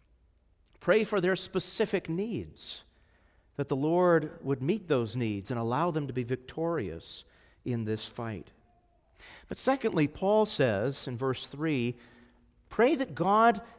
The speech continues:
may open to us a door for the word." This is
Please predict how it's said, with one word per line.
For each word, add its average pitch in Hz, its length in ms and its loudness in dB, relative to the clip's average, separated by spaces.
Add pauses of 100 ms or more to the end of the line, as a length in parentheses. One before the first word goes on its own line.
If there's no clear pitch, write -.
may 185 320 6
open 208 440 6
to 165 200 -2
us 175 440 2
a 165 80 2
door 123 680 4 (560)
for 165 200 -2
the 147 100 0
word." 143 460 0
This 147 200 -4
is - 200 -4